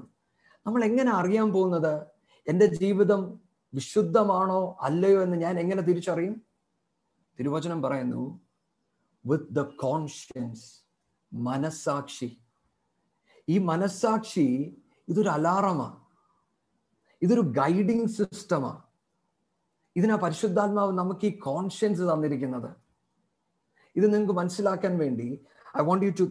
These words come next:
നമുക്കറിയാവുന്ന parable ആണ് മാത്യു ട്വന്റി ടു, അതിൻ്റെ പതിനൊന്നും പതി-, പതിമൂന്നും. മാത്യു ട്വന്റി ടു,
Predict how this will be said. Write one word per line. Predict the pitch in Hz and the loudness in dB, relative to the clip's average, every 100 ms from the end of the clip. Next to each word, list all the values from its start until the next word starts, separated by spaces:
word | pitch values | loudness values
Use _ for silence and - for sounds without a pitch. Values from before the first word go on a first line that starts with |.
| - | -2
നമുക്കറിയാവുന്ന | 190 190 208 214 180 | -2 0 2 2 0
parable | 160 160 143 113 | -2 -2 -2 -4
ആണ് | 117 156 - _ _ _ - | -6 -8 -12 _ _ _ -2
മാത്യു | 160 165 190 175 | 0 0 -2 0
ട്വന്റി | 185 180 185 180 | 2 2 0 0
ടു, | 147 110 - _ _ _ _ _ _ _ _ _ _ _ _ _ _ _ _ _ _ _ _ _ _ _ _ _ - | 0 -2 -8 _ _ _ _ _ _ _ _ _ _ _ _ _ _ _ _ _ _ _ _ _ _ _ _ _ -4
അതിൻ്റെ | 131 135 139 135 - - _ 135 | 0 4 4 2 -4 -20 _ -4
പതിനൊന്നും | 143 147 151 151 139 | -2 0 -2 -2 -4
പതി-, | 131 123 123 123 | -4 -4 -6 -6
പതിമൂന്നും. | 123 113 113 110 - - _ _ - 120 | -10 -8 -8 -10 -14 -18 _ _ -12 -10
മാത്യു | 123 131 120 | -8 -8 -6
ട്വന്റി | 123 113 | -6 -6
ടു, | 110 | -8